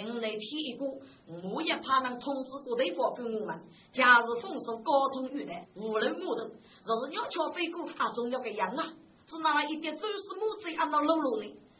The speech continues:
所以我把你学手我没参与，说都是武将该打。谁发说过？如今啊，给你们找的那个事情，做不了龙玉米也要过个过路，所以你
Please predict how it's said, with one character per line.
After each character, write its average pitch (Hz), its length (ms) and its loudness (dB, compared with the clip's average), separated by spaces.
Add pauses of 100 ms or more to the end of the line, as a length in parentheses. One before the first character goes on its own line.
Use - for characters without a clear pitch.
(120)
所 185 300 -10
以 214 160 -8
我 220 140 -6
把 214 220 4
你 196 120 -8
学 254 160 -8 (160)
手 190 80 -8 (120)
我 220 140 4
没 214 120 -4
参 233 240 -2
与， 220 140 -12 (320)
说 - 200 -6
都 247 200 -2
是 254 180 -6
武 202 140 -6
将 254 240 0
该 180 200 -2
打。 - 240 -4 (1080)
谁 151 180 -8
发 170 220 -6
说 165 120 -6
过？ 135 180 -14 (760)
如 139 240 -14
今 175 220 -4
啊， - 160 -6 (640)
给 185 140 -8
你 170 180 -6
们 147 240 -8
找 202 160 -4
的 240 160 -6
那 190 120 -8
个 170 120 -8
事 170 180 -14
情， - 200 -18 (400)
做 214 380 2
不 208 120 -10
了 190 140 -2
龙 185 260 -2
玉 254 60 -6 (180)
米 202 80 -8
也 233 320 -6
要 185 140 -2
过 214 240 -8
个 247 140 -6
过 285 160 -8
路， 185 220 -10 (400)
所 190 160 -6
以 190 200 -6
你 185 200 -6